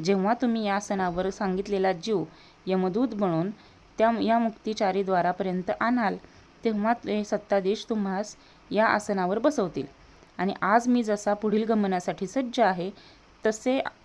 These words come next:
आत्ता आसनस्थ आहेत ते सज्ज होतील आणि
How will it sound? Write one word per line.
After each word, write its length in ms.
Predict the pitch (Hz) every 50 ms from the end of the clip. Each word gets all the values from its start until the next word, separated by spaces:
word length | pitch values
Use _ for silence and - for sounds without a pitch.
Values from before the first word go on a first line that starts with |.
| - -
आत्ता 320 | 185 196 - - - 233 208
आसनस्थ 640 | 208 - 196 - - 214 202 202 208 208 - - 226 -
आहेत 280 | - 220 220 202 196 202 - - - - - - - -
ते 60 | 240
सज्ज 340 | 240 - 269 226 185 160 196
होतील 340 | 202 185 165 - - 127 - - - - - - - - -
आणि 220 | - 175 190 208